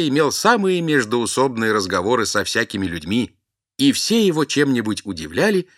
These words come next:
и на свою сторону преклонять хотели. Но при нем был донской казак Платов, который этого склонения не любил и, скучая по своему хозяйству, все государя домой манил.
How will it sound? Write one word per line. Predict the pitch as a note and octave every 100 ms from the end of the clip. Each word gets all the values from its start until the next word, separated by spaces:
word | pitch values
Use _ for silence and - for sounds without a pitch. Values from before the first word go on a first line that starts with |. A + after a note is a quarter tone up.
| _
и | A#2+
на | C3+
свою | C#3 A2+ D3+ B3
сторону | - C#3+ G3 F3+
преклонять | F3+ D3 F3 D#3+ G#3+ G3+ -
хотели. | A2 - D3 E2+ - _ _ _ -
Но | F2+ D3 F3
при | D#3 F3+
нем | E3 F3 F3+ E3
был | D#3+ F3
донской | D3 C#3+ E3 D3 - C#3
казак | D3 - B2+ B2 D3 -
Платов, | C3+ A#2+ A2+ A#2+ A2+ - _ _ -
который | A2 B2+ B2+ B2+
этого | A2+ A#2+ A#2
склонения | A2 A2 G#2+ A2 A2+ A2+ G#2+
не | A2 A#2+
любил | A2+ F2+ F2+ F#2 D#3 - _ _
и, | G#2+ B2
скучая | - - A#2+ B2 A2
по | F#2+ G#2
своему | G#2+ G#2+ F2+ F2
хозяйству, | F2 E2+ F#3 A#3 - G3+ F#3+
все | - B3 A#2
государя | A#2+ - G#2+ D#3 D3 C3+
домой | F#2 D3+ D#3 F#2
манил. | E2+ F#2 D#2 -